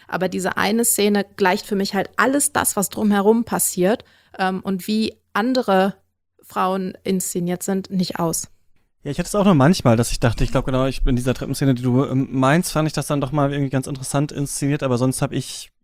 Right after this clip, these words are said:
Speaker 2: einfach persönlich nicht so ganz verstanden, was Hitchcock will mit dem Film. Also für mich hat dieses Suspense auch so ein bisschen gefehlt, dadurch, dass wir schon am Anfang wissen, er ist es irgendwie nicht und dann aber den anderen die ganze Zeit begleiten bei diesen Morden, ohne dass ich so richtig jetzt verstanden hab,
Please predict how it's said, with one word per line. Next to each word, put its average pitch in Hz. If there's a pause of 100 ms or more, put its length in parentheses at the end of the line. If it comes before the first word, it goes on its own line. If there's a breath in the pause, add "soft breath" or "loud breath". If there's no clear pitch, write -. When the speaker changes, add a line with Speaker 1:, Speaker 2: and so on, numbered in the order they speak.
(140)
Speaker 2:
einfach -
persönlich 139
nicht 131
so 131 (100)
ganz 143
verstanden, 156 (1500 soft breath)
was 135
Hitchcock -
will 180
mit 160
dem 120
Film. 117
Also 120
für 127
mich 135
hat 139
dieses 131
Suspense 151
auch 147
so -
ein 131
bisschen 123
gefehlt, 208
dadurch, 135
dass 131
wir 131
schon 131
am 127
Anfang 131
wissen, 131
er 123
ist 175
es 196
irgendwie 156
nicht 151
und 131
dann 127
aber 127
den 123
anderen 170
die 160
ganze 151
Zeit 151
begleiten 131
bei 131
diesen 127
Morden, 143
ohne 139
dass 127
ich 131
so 135
richtig 143
jetzt 135
verstanden 135
hab, 135